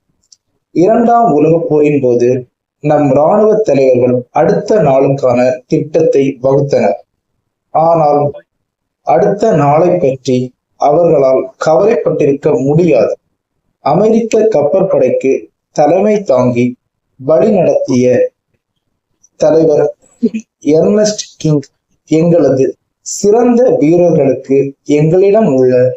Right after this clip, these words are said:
சிறந்த உபகரணங்களை நான் வழங்கி இருக்கிறேன், மிகச்சிறந்த திட்டத்தையும் அவர்களுக்கு அமைத்து கொடுத்திருக்கிறேன், என்னால் செய்ய முடிந்தது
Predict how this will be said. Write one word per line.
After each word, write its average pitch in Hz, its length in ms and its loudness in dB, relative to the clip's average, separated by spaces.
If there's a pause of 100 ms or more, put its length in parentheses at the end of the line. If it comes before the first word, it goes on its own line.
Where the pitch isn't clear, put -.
(280)
சிறந்த 214 520 0 (100)
உபகரணங்களை 147 720 0 (880)
நான் 139 340 0
வழங்கி 175 400 0
இருக்கிறேன், 123 520 -2 (1160)
மிகச்சிறந்த 190 800 0 (360)
திட்டத்தையும் 190 760 0 (280)
அவர்களுக்கு 151 640 0 (140)
அமைத்து 185 480 -2 (120)
கொடுத்திருக்கிறேன், 139 840 -2 (1800)
என்னால் 160 520 2
செய்ய 214 380 2
முடிந்தது 156 560 2